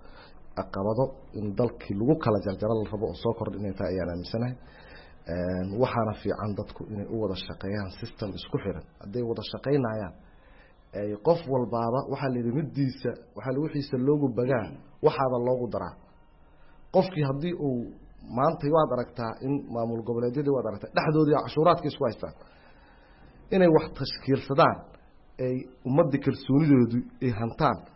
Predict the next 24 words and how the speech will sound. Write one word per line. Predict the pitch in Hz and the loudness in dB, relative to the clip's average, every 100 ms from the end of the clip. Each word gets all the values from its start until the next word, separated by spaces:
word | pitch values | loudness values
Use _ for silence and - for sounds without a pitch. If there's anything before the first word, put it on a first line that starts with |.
| - - - - - - - - - - | -20 -20 -20 -20 -20 -20 -20 -20 -18 -6
Een, | 117 113 110 | -2 -2 -4
maxaa | 110 143 | 0 0
ku | 127 | 2
diiday? | 127 104 110 | 0 -2 -2
Hadda | 143 | 4
maanta | 139 156 156 | 6 4 4
haddaad | 139 156 | 2 4
magaalada | 143 139 147 151 | 4 6 4 4
dhex | 147 135 | 0 -2
marto, | 131 - | -4 -4
afti | - - - | -6 -4 0
aad | 143 143 | 2 0
u | 180 | 2
qaaddo, | 135 104 87 - - - - - - | 0 0 -4 -14 -20 -20 -20 -12 -4
aad | 117 | -2
tiraa | - 117 | -2 -2
federaal | 123 202 170 160 156 | 2 4 6 4 4
iyo | 143 135 139 | 0 -2 -4
dowl-, | 123 139 143 147 135 147 - | 0 0 0 -2 -2 -4 -2
iyo | 139 135 | 0 0
maamul | 135 135 135 | 0 0 0
goboleed, | 127 139 190 - | 2 6 6 4
haddaad | - 151 - | 2 2 2
tiraa, | 110 | -2